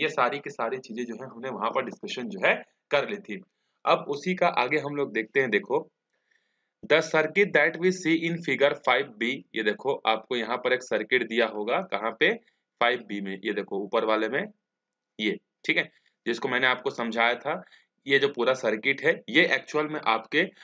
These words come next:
ब्लड फ्लो को पूरे बॉडी में जो है उसको होता है, वो समझाता है। Actually represent two pathway that differ functionally,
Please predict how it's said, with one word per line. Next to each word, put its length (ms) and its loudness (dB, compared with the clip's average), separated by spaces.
ब्लड 220 4
फ्लो 240 -4
को 140 2
पूरे 260 2
बॉडी 340 2
में 120 -4
जो 100 -4
है 120 0
उसको 340 -4
होता 280 0
है, 60 2
वो 280 -4
समझाता 480 -2
है। 120 -6
Actually 500 2
represent 420 2
two 100 4
pathway 500 0
that 140 4
differ 260 2
functionally, 460 0